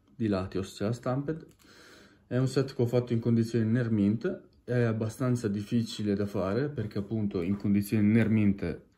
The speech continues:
il mercato non ne offre tantissime. Abbiamo un altro Rayquaza doppio, quindi normale e stamped, Axorus uguale, normale e stamped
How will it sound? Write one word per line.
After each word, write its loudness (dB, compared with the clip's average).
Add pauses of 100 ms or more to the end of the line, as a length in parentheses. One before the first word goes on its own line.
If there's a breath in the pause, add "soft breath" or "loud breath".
il 0
mercato 0
non 4
ne 4
offre 0
tantissime. -2 (1600 loud breath)
Abbiamo 8
un 10
altro 8
Rayquaza 6
doppio, 4
quindi 2
normale 2
e -8
stamped, 2 (1800 loud breath)
Axorus 4 (200)
uguale, 2 (720 loud breath)
normale 2
e -6
stamped 2